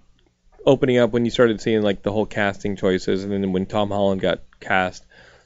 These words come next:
there was, I think, a slip where you, where somebody took a photo of Tom on set of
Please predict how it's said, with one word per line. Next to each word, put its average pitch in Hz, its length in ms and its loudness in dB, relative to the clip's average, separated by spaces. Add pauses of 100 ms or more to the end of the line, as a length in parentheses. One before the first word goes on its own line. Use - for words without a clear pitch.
(120)
there 117 160 4
was, 110 240 6
I 98 80 2
think, 120 220 -2
a 110 60 2
slip - 360 2
where 98 100 4
you, 101 200 2
where 95 240 2
somebody 104 320 2
took 95 160 -2
a 92 40 -2
photo 92 260 2
of 90 80 0
Tom 87 260 -2
on 85 160 -2
set 87 320 0 (340)
of 90 540 0